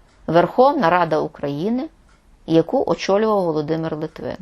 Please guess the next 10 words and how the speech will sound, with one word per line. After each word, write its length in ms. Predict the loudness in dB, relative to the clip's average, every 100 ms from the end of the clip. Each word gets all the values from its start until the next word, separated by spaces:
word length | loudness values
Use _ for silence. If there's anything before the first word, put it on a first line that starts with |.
| -18 _ _ -4
Ви 80 | -2
тепер 300 | 0 2 2
бачите 480 | 2 0 -2 -6 -6
зв'язок 580 | -4 -4 0 0 0 -4
між 220 | -6 -4
тим, 340 | -2 -2 -2 -14 -20 _ -20 _
чому 360 | -2 4 6 6
нас 280 | 2 0
не 100 | -2
беруть 440 | -2 -4 -6 -8